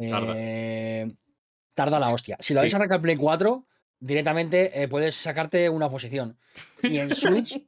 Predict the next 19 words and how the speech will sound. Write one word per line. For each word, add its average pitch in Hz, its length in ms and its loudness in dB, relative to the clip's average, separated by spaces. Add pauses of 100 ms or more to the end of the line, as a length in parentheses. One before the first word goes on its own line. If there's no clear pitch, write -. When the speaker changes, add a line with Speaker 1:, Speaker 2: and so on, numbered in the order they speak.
(160)
Speaker 1:
<laughs> - 120 -20
Speaker 2:
me 156 260 -2
da 170 140 2
mucho 180 340 -2
miedo 151 280 0
lo 139 100 0
que 123 80 -8
puede 135 160 -6
tardar 135 220 -2
esa 131 120 -8
carga 131 200 -8
inicial. 120 280 -10
Espero 151 320 -2
Speaker 1:
Uf. 175 40 4
Speaker 2:
que 180 60 2
hayan 180 140 2
podido 170 140 4
optimizarlo 156 400 0
bien, 151 300 -2